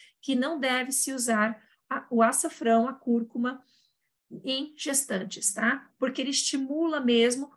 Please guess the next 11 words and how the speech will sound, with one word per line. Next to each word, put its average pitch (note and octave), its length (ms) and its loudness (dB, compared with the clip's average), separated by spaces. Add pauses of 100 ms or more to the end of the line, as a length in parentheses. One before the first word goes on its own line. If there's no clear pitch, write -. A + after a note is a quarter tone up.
o A#3 100 -8
peristaltismo A#3+ 800 0
do C4 160 -6
útero B3 440 -2
e C4+ 340 0
isso G3 280 -2
pode G#3 260 -2
ser G#3 180 2
abortivo, A3 760 0
por B3+ 200 -8
favor. G#3+ 540 -6